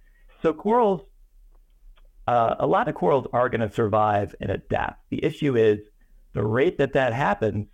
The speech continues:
is gonna be over thousands of years, right? So we're looking at a threat that potentially is gonna kill a lot of corals and a lot of reefs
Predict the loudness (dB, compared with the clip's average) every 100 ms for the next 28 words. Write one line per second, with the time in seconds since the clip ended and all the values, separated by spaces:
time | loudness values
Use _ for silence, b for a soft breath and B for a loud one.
0 | -8 -6 0 0 0 2 2 2 2 0
1 | -2 -6 -4 0 0 0 -4 -4 -4 -2
2 | 0 0 -4 -12 -6 -2 -2 -2 -2 0
3 | 0 -2 -16 -20 -6 -2 0 0 0 0
4 | 0 -2 -6 -8 -6 -2 0 0 -4 -16
5 | -12 -2 -2 -2 -8 -6 -6 -4 -2 -2
6 | -2 2 2 0 -2 -6 -2 -2 -2 -4
7 | 0 2 0 -4 -10 -20 -20 -8 -4 0
8 | 0 0 -4 0 2 2 0 -6 -14 -8
9 | -6 -2 0 0 0 0 -2 -4 -10